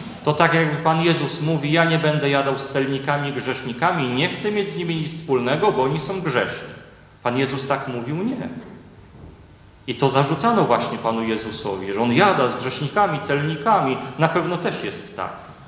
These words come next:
No nie. Bo tabletka, którą przyjmujemy do chorego ciała, nie jest chora, ale zdrowa.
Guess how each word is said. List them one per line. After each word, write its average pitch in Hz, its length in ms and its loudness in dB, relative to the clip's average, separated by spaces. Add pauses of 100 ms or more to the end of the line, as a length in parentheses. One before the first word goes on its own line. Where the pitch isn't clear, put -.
(380)
No 101 120 -4
nie. 139 180 -4 (1700)
Bo 104 120 0
tabletka, 123 580 2
którą 104 300 -6
przyjmujemy 104 720 -4 (1300)
do 123 260 8
chorego 135 500 6
ciała, 113 360 2
nie 151 120 0
jest - 320 -4
chora, 92 300 -4 (720)
ale 98 200 -4
zdrowa. 175 520 0